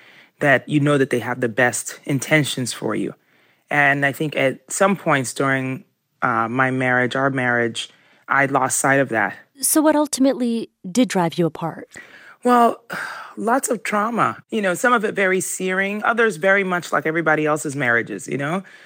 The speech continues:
Speaker 1: Um, for us, we had a really traumatic experience in losing our first daughter.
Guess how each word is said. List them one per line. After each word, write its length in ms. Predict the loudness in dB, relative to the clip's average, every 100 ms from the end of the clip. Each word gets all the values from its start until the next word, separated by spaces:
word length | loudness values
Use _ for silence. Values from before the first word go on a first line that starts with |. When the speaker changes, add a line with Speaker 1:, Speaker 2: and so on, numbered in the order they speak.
| -20 _
Speaker 1:
Um, 320 | -2 2 2 0
for 200 | -2 2
us, 340 | 2 2 0
we 200 | 0 0 0
had 560 | 0 2 2 -2 -6 -12 -20 _ -6
a 60 |
really 300 | 0 4 4
traumatic 840 | 2 -2 -2 2 2 2 0 -2 -8 -20 _ -8
experience 720 | -6 -4 0 2 2 0 -4
in 140 | -2
losing 400 | 0 0 -2 -2
our 160 | 0 -2
first 360 | -2 -2 -2 -2
daughter. 440 | 0 2 0 -2